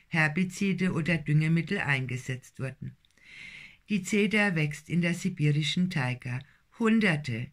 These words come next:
ja tausende Kilometer von den großen Städten entfernt. Es gibt dort keine Autobahnen und der einzige Transportweg für die unvergleichlichen Zedernprodukte ist der Fluss.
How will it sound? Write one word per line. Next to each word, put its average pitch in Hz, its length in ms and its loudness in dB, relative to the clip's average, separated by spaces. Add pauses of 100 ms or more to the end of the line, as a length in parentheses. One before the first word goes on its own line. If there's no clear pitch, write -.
ja 160 320 2
tausende 190 600 2
Kilometer 160 880 2 (320)
von 160 200 0
den 151 140 2
großen 156 520 2
Städten 143 420 -4
entfernt. 127 680 -2 (560)
Es 147 180 -6
gibt 151 240 -4
dort 143 200 -2
keine 165 460 4
Autobahnen 151 880 2 (320)
und 170 140 0
der 165 180 2
einzige 214 520 2
Transportweg 160 1040 -4
für 135 120 -6
die 127 200 -10
unvergleichlichen 160 1900 0
Zedernprodukte 185 1200 0 (340)
ist - 240 -6
der 160 120 0
Fluss. 147 440 0